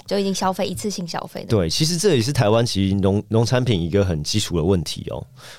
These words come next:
Speaker 2: 我们在品质上面，其实台湾在地的农产品品质上面其实一直都不稳定，当然跟我们的气候有关系。那不稳定之后，其实应该说，呃，大家讲这个中盘商的这个，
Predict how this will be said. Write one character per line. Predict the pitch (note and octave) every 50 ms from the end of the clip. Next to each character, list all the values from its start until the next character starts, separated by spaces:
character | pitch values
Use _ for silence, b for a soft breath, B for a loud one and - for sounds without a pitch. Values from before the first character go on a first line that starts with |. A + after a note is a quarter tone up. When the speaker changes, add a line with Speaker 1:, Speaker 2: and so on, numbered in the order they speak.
| B B
Speaker 2:
我 | - F#2+
们 | F#2 F#2+
在 | F#2+ B2 A#2+ A2+
品 | - - F#2+ D#2
质 | - - E2+
上 | - A2 G2+ F#2+
面， | G2 F#2
其 | F2 - F2 D#2
实 | C#2+ D#2+ D#2+ D2+ D2+ D2 - - _ _ -
台 | - F#2+ F2+
湾 | G2+ A2 A2+ A2+ G#2+ G#2 - -
在 | - A#2+ G2+
地 | F#2+ G2+ G#2
的 | F#2 D2+
农 | C2+ D2
产 | D2+ - D#2 E2
品 | E2+ D2+
品 | D2 E2+ F2
质 | D2 E2+
上 | F#2+ G2+ G2
面 | G2 F#2
其 | - - E2+
实 | D2+
一 | C2+ D#2+
直 | D#2+
都 | D#2 D#2
不 | - E2+ D#2
稳 | C2 - - -
定， | - - - - - _ _ _ _ -
当 | C3 B2+
然 | A#2+ A2+
跟 | G#2 B2
我 | A2+
们 | F2 E2
的 | E2
气 | - - G2+ G2+
候 | G#2+ F#2+ D#2
有 | A#1
关 | - - D2+ C#2+ C#2+ C#2 C2+
系。 | - - - - - - B B B B B B B B B -
那 | B2 C3+ C3 A#2+ A2 -
不 | - D3+ D3
稳 | A#2+ F#2 E2+
定 | A#2 A#2 G#2+
之 | - G#2 G#2+
后， | A2+ A2+ G#2 F#2+
其 | - - F#2+
实 | F2 F2+ F2+ E2+ E2+ E2+ F2 G2+ - _
应 | - G2+ G2+
该 | G#2 G#2+ G#2 G#2+
说， | G#2 G#2 G#2 G2+ G2 F#2+ G2 F#2+ - - _ _ _ _ -
呃， | - E2 D#2+ D#2+ D#2+
大 | - G#2 G2+
家 | F2+ G2 G2+
讲 | F2+ - E2 D2 D2+
这 | F2+ F#2+
个 | F2+
中 | D#2+ G#2+ G#2 G#2
盘 | G#2 F2 E2+
商 | E2+ F#2+ F#2 F2+
的 | F2 E2 D2
这 | - - - F2
个， | E2+ E2 D2 D2+ D2+ - -